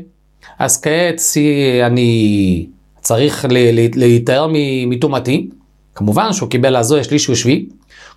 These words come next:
קרבן טומאה שלי, החטא סוף ואוי לסוף, זה שלי, וקרבן טהרה שהבאנו חטא סוי לא שלמים שלך, כעל תנאי זה, על צד זה שאני טמא,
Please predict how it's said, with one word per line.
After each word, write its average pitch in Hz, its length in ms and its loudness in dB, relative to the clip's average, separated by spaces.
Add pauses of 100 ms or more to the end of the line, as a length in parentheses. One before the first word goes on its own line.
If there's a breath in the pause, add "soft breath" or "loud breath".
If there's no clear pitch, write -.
קרבן 214 400 2
טומאה 220 380 0
שלי, 196 380 -2 (720 soft breath)
החטא 185 400 -2
סוף 175 220 0
ואוי 160 120 0
לסוף, 165 440 0
זה 180 120 0
שלי, 180 360 0 (480 loud breath)
וקרבן 175 400 2
טהרה 165 360 0
שהבאנו 160 380 0
חטא 156 280 -4
סוי 165 180 0
לא 151 120 0
שלמים 139 200 -2
שלך, 170 240 -2 (520 loud breath)
כעל 147 220 0 (100)
תנאי 175 300 0
זה, 151 300 2
על 139 140 0
צד 165 300 0
זה 156 220 0
שאני 156 320 0
טמא, 127 320 -2